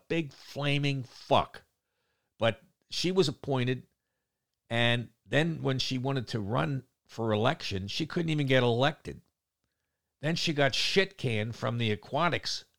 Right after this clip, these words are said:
department, uh, after they decided to hire her, and then she was bad-mouthing the community. They shit canned her, and then she got appointed hesitantly, but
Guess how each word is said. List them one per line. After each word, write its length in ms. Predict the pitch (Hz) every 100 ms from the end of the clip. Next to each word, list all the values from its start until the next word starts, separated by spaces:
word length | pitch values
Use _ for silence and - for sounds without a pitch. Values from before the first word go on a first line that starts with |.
| _ _ _ _
department, 580 | 101 - 104 104 117 110 _ _ _ _ _ _
uh, 40 | 98
after 360 | 98 120 -
they 140 | 120 120
decided 460 | - - 127 123
to 80 | 104
hire 340 | 113 127 139 107
her, 220 | 101 110
and 80 | 104
then 80 |
she 120 | 107 117
was 140 | 107
bad-mouthing 640 | - 123 120 113 113 107
the 80 | 101
community. 460 | 90 104 120 117 107
They 180 | 98 95
shit 380 | - 139 131
canned 320 | - 90 78 87
her, 180 | 107 _
and 160 | 107 117
then 80 | 151
she 220 | - 135
got 180 | 120 107
appointed 580 | - - 143 131 107 - _ _ _ _ _ -
hesitantly, 840 | 175 - 110 - 92 90 101 135 -
but 220 | 107 104